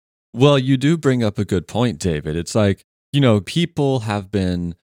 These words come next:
screaming since the nineteen seventies that the world's going to end from runaway climate change unless we do something about it. Um, but people and rich people have still been able to run their companies and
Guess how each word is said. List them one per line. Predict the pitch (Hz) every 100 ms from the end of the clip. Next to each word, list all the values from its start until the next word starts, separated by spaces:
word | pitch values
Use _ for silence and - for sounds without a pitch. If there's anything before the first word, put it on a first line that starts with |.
| -
screaming | - - 127 127 120 110
since | - 107
the | -
nineteen | 95 107 113 110 98
seventies | - 143 127 107 98
that | 101 95
the |
world's | 98 110 113
going | 98 101 98
to | 92 98
end | 135 139 127 113
from | - 104
runaway | 104 104 98 90
climate | - 113 110 95
change | 113 95 87
unless | 90 87 -
we | 92
do | 156
something | 180 117 98 95
about | 90 82
it. | 80 - _ _ _ _ _ -
Um, | 98 92 87 85
but | 76 98 90 - - - - _ _ _
people | - 107 107 101 95 95 92
and | 82
rich | 87 98 -
people | 101 92
have | 90 87
still | - - - 131 139
been | 117 104
able | 104 98
to | 90
run | 85 92 92
their | 82
companies | 82 - 135 123 117 113 110 95
and | 82